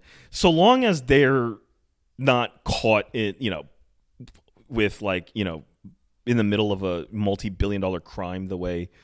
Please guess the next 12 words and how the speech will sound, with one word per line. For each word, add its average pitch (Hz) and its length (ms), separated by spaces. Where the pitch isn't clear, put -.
S 98 140
B 98 120
F 101 160
was, 123 360
um, 113 600
they 131 140
can 165 140
always 151 420
maintain 104 880
this 110 380
aura 107 480
of 87 640